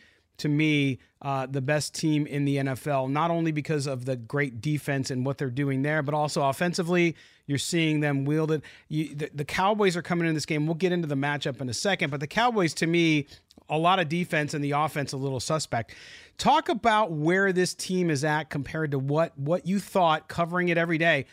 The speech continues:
what you thought this season would start off as and what it's really become and the domination you've seen from the forty-niners so far.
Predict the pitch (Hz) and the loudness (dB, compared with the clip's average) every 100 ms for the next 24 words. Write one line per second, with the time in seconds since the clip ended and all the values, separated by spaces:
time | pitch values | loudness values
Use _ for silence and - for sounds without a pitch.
0 | _ - 175 262 254 202 - 185 185 180 | _ -4 -2 2 0 0 2 4 4 2
1 | - 131 170 175 - 208 233 214 151 143 | -4 -4 -2 -2 -2 0 0 0 -2 -2
2 | - 160 165 160 214 - 143 143 135 131 | 0 0 2 2 0 -2 -2 0 0 -2
3 | 131 - _ - 160 160 185 165 180 165 | -6 -10 _ -6 -2 2 2 0 0 0
4 | 139 135 160 160 131 123 160 151 160 190 | 0 0 0 0 0 0 0 2 0 0
5 | 156 120 117 135 123 135 120 - 127 117 | -4 -4 -4 -4 -4 -4 -8 -6 -8 -6
6 | 117 107 - 98 113 87 | -6 -8 -10 -10 -12 -14